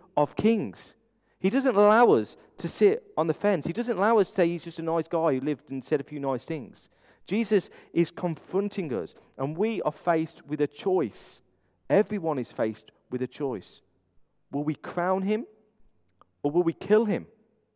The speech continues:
That's what Jesus is doing here. He's forcing the issue, and some people choose to say, "Crucify him," and others, "Crown him." You see, you can't expect Jesus to come to you and say,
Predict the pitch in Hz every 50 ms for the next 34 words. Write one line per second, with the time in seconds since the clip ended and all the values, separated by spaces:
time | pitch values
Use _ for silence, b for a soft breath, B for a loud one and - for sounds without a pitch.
0 | _ _ _ _ _ _ _ - _ _ _ _ _ _ _ _ 170 180 - 254
1 | - - - 226 233 202 - 190 151 - 190 220 233 208 143 - 190 208 180 139
2 | 143 156 143 - - _ - 175 175 196 208 208 - - 202 202 202 196 180 156
3 | - - - 92 92 87 B B B B B - 101 104 - - - - 170 202
4 | 214 214 226 226 220 - 240 226 220 208 B B B B B _ _ - - 156
5 | 139 139 135 127 - - - 110 104 - - 117 107 107 107 104 101 - _ -
6 | - - - - 151 156 139 - - 120 - 107 95 92 90 90 87 87 82 B
7 | B B B B B 104 113 - - 156 165 147 135 110 98 92 - - b b
8 | b b b _ _ - - - - 127 117 120 117 107 104 101 82 80 _ _
9 | _ _ _ _ _ _ _ _ _ - 135 - - 190 185 175 160 b b b
10 | b b 160 151 - - - 214 220 240 233 226 - 190 - - - 220 208 151
11 | - - 202 196 180 - 185 160 - - 208 - 180 175 165 - - 135 104 92
12 | 90 87 85 B B B B B B - 131 123 - - 156 135 135 135